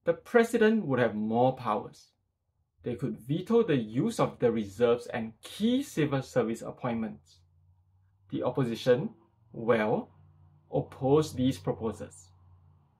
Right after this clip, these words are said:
There was a firestorm of comments. As a result, government and opposition leaders agreed to debate each other in a televised debate. Goh Chok Tong and Lee Hsien Loong argued for the government.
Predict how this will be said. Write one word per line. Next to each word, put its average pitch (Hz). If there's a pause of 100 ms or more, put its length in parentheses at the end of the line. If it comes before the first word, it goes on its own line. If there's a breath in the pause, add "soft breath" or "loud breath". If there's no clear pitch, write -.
(460)
There 117
was 113
a 110 (200)
firestorm 143
of 107
comments. - (680)
As 120
a 123
result, 117 (760)
government 196
and 123
opposition 135
leaders 120
agreed 117
to 139
debate 120
each 147
other 120
in 117
a 110
televised 117
debate. - (1300)
Goh 214
Chok 233
Tong 185
and 113
Lee 135
Hsien 113
Loong 110
argued 123
for 123
the 113
government. 107